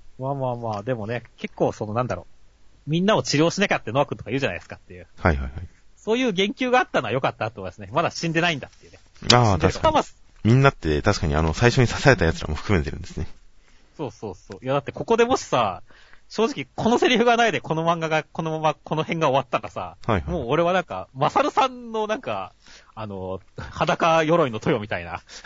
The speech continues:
Speaker 1: <laughs> 村は、みたいな、<laughs> 展開を思い出すんだけどっていう。
Speaker 2: 確かに。<laughs> いや、僕の中ではもうみんな死んでる扱いなんで。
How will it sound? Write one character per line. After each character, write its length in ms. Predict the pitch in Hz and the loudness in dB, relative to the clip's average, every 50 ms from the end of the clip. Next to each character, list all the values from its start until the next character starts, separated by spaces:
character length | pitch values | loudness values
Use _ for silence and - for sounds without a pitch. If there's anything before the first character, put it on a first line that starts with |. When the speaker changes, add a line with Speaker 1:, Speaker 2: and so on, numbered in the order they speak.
| - - 587 554 - 523 | -2 0 0 2 2 2
Speaker 1:
<laughs> 500 | - 466 480 - - - - - - - | 2 2 0 0 -2 -12 -16 -18 -18 -16
村 340 | - 147 147 151 180 220 233 | -12 -8 -2 2 2 2 2
は、 200 | 170 135 107 98 98 | 2 0 -4 -6 -8
み 60 | - | -12
た 140 | - 98 87 | -14 -14 -12
い 60 | 98 | -12
な、 80 | - - - 494 - 453 - 427 - - - - - - - - - | -10 -8 -6 -4 -2 0 0 0 0 -2 -4 -8 -10 -14 -20 -20 -20
<laughs> 760 | - - - - _ _ - - - - - - - - - - | -20 -20 -20 -20 _ _ -20 -20 -18 -18 -18 -18 -18 -14 -6 -4
展 160 | 135 185 185 | -4 -2 -2
開 240 | - - - 185 185 | -2 -2 0 0 0
を 60 | 160 | 0
思 240 | - 170 143 156 165 | -2 -2 -2 -2 -2
い 20 | |
出 80 | 131 - | -4 -4
す 120 | - 160 | -6 -10
ん 40 | - | -12
だ 80 | - | -12
け 100 | - 135 | -12 -14
ど 60 | 107 - | -14 -16
っ 200 | - - - - | -18 -20 -20 -20
て 60 | 131 | -20
い 40 | - | -20
う。 20 | - - - _ _ _ _ - _ - - - - - | -20 -20 -20 _ _ _ _ -20 _ -20 -20 -16 -10 -6
Speaker 2:
確 240 | - 110 - - - | -4 -2 0 0 -2
か 100 | - 76 | -2 -4
に。 120 | 73 73 - | -4 -6 -8
<laughs> 2000 | - - - - - - 131 - - - 95 - - - - - - - - - - - - - - - 415 - - 480 453 - - 415 - - 392 - - - | -10 -10 -12 0 4 6 6 6 4 2 -4 -8 -10 -14 -20 -20 -16 -14 -10 -6 -4 -4 -4 -4 -6 -6 -8 -6 -4 -4 -4 -4 -4 -6 -4 -4 -6 -8 -4 2
い 80 | 107 135 | 4 6
や、 120 | 143 101 | 6 6
僕 200 | 101 110 113 - | 4 2 0 2
の 80 | 147 143 | 2 4
中 140 | 147 143 | 4 6
で 60 | 120 90 | 6 6
は 60 | 85 | 4
も 120 | 87 85 | 4 4
う 20 | 80 | 4
み 140 | 82 98 | 6 6
ん 40 | 101 | 6
な 60 | 107 | 6
死 200 | 107 - - 107 | 6 4 6 6
ん 80 | 110 113 | 6 8
で 100 | 117 120 | 8 8
る 80 | 117 113 | 8 6
扱 220 | - - - 78 | 4 2 -2 -4
い 40 | 67 | -4
な 80 | 67 | -4
ん 100 | 65 65 | -6 -6
で。 160 | 64 69 78 | -8 -10 -12